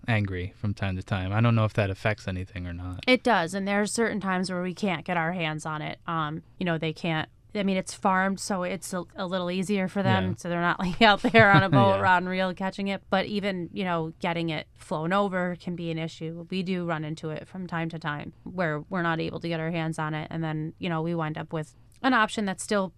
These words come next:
Speaker 2: responsibly farmed. We'll use, we'll bring in a Norwegian salmon. Um, so it's still done right. It's still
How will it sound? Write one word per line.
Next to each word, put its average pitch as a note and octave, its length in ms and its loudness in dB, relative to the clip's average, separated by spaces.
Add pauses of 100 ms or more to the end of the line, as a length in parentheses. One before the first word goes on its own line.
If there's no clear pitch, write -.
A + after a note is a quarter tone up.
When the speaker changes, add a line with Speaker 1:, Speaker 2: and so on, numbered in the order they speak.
(140)
Speaker 2:
responsibly F#3 520 -4
farmed. E3+ 460 0
We'll F3 180 -6
use, E3+ 440 -4
we'll F#3+ 140 -2
bring E3+ 200 -2
in E3 120 -2
a D#3 240 -4
Norwegian F3 480 -2
salmon. E3 580 -2
Um, E3+ 400 0
so E3 220 -4
it's E3 160 -4
still E3+ 380 -2 (100)
done E3 220 0
right. F3 240 0
It's - 120 -12
still E3 380 -4